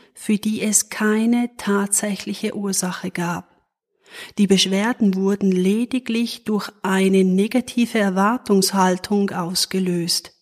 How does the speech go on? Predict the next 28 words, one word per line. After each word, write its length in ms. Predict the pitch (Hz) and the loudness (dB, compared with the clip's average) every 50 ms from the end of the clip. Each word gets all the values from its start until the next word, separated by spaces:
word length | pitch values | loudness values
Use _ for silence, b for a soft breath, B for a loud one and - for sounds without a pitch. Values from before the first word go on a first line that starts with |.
| _ _ _ _ _ _ _ _ _ _ _ _ _ _ _ _ - | _ _ _ _ _ _ _ _ _ _ _ _ _ _ _ _ -10
Ist 220 | - - - - | -8 -6 -6 -4
das 180 | 175 175 - - | -4 -4 -2 -2
nicht 200 | 196 190 - - | -2 -4 -4 -4
verrückt? 640 | - 214 196 180 180 196 240 - - - - _ _ _ _ _ _ _ _ _ _ - | -2 -2 0 0 -2 -4 -6 -10 -14 -20 -20 _ _ _ _ _ _ _ _ _ _ -2
Da 100 | 208 196 | 0 2
stellt 400 | - - - - 220 277 302 - | 2 2 0 -2 -4 -4 -2 -2
sich 260 | - - 269 - - | 0 0 0 0 -2
für 160 | - - 220 | -2 2 4
mich 380 | 208 196 196 202 214 - - - | 4 6 4 4 2 -2 -6 -6
die 140 | - 233 196 | -6 -6 -4
Frage, 560 | - 190 190 180 180 180 - 190 185 180 185 | -4 -2 -2 0 -2 -2 -2 -2 -2 -2 -2
wie 260 | 202 214 247 277 311 | 0 0 2 2 2
verbreitet 800 | 294 - - 285 277 285 - 208 190 190 180 190 - - 196 196 | 0 0 0 -2 -2 -2 -2 0 0 0 0 -2 -4 -4 -2 0
sind 400 | - - - 208 196 196 - - | 0 2 2 2 2 2 0 0
Nocebo-Effekte 1300 | 208 202 202 202 - - - 190 185 185 185 175 170 - 165 190 - - 196 196 190 - - - 220 | 0 0 0 2 0 0 2 2 2 0 0 -4 -6 -6 -6 -8 -6 -6 -6 -8 -8 -8 -10 -8 -6
im 240 | 226 - 220 226 214 | -4 -2 -2 -2 -2
Alltag? 760 | - 208 190 165 165 - - - 175 156 151 160 165 - - _ _ _ _ _ _ _ _ _ _ _ _ _ _ _ b b b b b b b b b b b | -2 -4 -4 -4 -6 -8 -10 -8 -8 -8 -8 -8 -12 -14 -18 _ _ _ _ _ _ _ _ _ _ _ _ _ _ _ b b b b b b b b b b b
Das 180 | - 165 - | -4 -2 0
Spannende 640 | - - - - - 165 185 208 214 214 196 180 180 | -2 -2 -4 -6 -4 -2 0 2 4 4 4 4 2
daran 400 | 180 180 180 180 175 180 185 - | 2 0 0 0 2 0 2 2
ist, 380 | - 185 185 185 - - - | 2 2 2 2 0 -2 -2
dass 200 | 180 175 175 - | -2 -2 0 2
Nocebo-Effekte 1000 | - 185 180 180 - - 208 233 240 233 220 196 - - 190 185 185 - - - | 2 0 0 0 -2 -2 -2 -2 0 0 0 0 0 -2 -2 -2 -2 -4 -6 -2
überall 540 | - 240 269 269 277 285 254 247 233 226 220 | 0 2 2 2 2 0 0 0 0 0 0
dort 340 | - 208 202 208 214 - 233 | 0 -2 -2 -2 -2 -2 0
im 120 | 226 208 196 | 2 2 2
Alltag 540 | 185 190 190 - - 208 190 190 - - | 2 0 -2 -4 -4 -4 -4 -4 -4 -4
auftreten, 720 | 190 196 190 196 - - - - 208 196 196 202 214 202 | -4 -4 -4 -6 -8 -6 -2 0 2 2 2 0 -2 -2